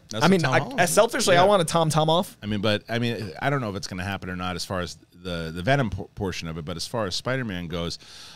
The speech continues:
Speaker 1: um, I think keeping it grounded is a good idea. I think that the idea of what they're doing right now, I mean, look, if they, they eventually add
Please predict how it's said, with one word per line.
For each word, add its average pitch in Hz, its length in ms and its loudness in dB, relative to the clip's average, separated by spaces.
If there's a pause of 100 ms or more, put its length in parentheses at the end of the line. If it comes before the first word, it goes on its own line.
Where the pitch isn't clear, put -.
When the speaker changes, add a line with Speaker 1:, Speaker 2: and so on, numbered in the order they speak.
(180)
Speaker 1:
um, 101 440 0
I 113 80 -2
think 165 180 -4
keeping 123 240 -4
it 90 60 -6
grounded 95 380 -4
is 85 100 -8
a 82 40 -10
good 87 160 -6
idea. 71 560 -6
I 82 120 -8
think 95 380 -8
that 85 420 -4 (160)
the 90 480 -6
idea 92 340 -8
of 101 80 -8
what 104 140 -6
they're 95 140 -6 (140)
doing 104 460 -4 (180)
right 98 240 -6
now, 101 180 -6
I - 20 -6
mean, 117 200 -4
look, 156 220 -2
if 135 160 -4
they, 160 240 -2 (160)
they 151 160 -2
eventually 143 560 0 (220)
add 117 360 0